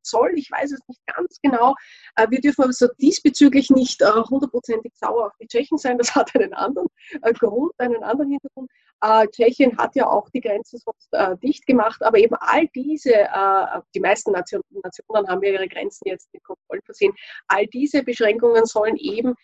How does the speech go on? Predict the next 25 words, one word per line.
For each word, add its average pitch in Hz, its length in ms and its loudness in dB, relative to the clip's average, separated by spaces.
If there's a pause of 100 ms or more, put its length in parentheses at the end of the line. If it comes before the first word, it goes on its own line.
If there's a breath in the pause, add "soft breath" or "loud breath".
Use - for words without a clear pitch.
(140)
für 254 200 0
den 226 140 4
Gütertransport, 247 1120 0
äh, 202 160 -8
für 233 100 -4
den, 220 240 -2
ähm, 196 520 -2 (100)
Transport 202 480 -4
von - 200 -16
wesentlichen, 233 760 0
äh, - 120 -4
Lebensmitteln, 233 720 -4
Medikamenten, 277 720 -2
Schutzausrüstungen 208 800 -4
et 196 100 0
cetera, 196 340 -2 (380 soft breath)
äh, 190 140 0
vereinfacht 196 580 -4
werden, 180 220 0
dass 185 160 -8
hier 196 260 0
eben 180 220 -2
keine, 185 420 0 (320 loud breath)
äh, 175 100 2
nationalen 175 680 -4